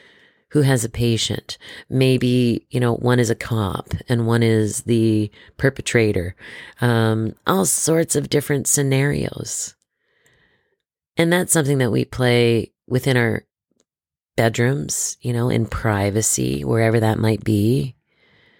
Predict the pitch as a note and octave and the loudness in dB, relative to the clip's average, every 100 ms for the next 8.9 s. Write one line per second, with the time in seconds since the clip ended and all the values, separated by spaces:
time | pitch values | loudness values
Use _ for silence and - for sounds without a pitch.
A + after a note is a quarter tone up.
0 | _ _ _ _ _ - D3 C#3+ C#3+ C#3+ | _ _ _ _ _ -2 2 2 2 0
1 | C#3+ C3+ - _ _ _ _ _ _ - | -2 -6 -12 _ _ _ _ _ _ -6
2 | - C3+ - E3 F3 A2+ G2 _ _ _ | -6 -4 -4 -2 -2 -4 -8 _ _ _
3 | - C3 - E3 E3 A2 - _ _ _ | -12 -10 -6 -2 -2 -2 -10 _ _ _
4 | _ _ _ _ A#2 - G#3 - - C3 | _ _ _ _ -4 0 0 0 0 0
5 | - B2 A#2+ A#2+ B2 - - B2 A#2+ B2 | 0 -2 0 0 -2 -4 -4 0 2 2
6 | A2+ A2 G2+ A2+ A#2+ A2+ G2 C3 D3+ G#2 | 0 -4 0 2 2 0 0 2 2 0
7 | - - - - D3 D#3+ D3+ C3 B2 A2 | -6 -16 -18 -8 -4 0 2 2 2 0
8 | A2 - - - - C3 A#2+ A#2 | -2 -6 -18 -12 -2 2 2 0